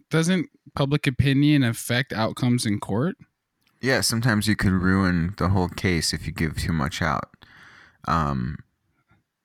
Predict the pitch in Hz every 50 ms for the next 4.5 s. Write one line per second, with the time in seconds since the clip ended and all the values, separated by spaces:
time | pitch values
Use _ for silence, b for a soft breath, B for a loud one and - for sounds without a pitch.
0 | _ _ - - 196 180 151 143 147 - 139 156 165 165 156 151 - 151 147 139
1 | 131 123 123 127 - - - - - 120 120 127 127 123 123 - 123 127 - 120
2 | 117 - - 120 - - 120 123 - 120 110 104 104 107 - 113 113 113 110 107
3 | - 117 - 98 - - - 117 127 135 110 101 90 80 110 - - - 101 90
4 | 82 - 82 87 85 82 76 69 - -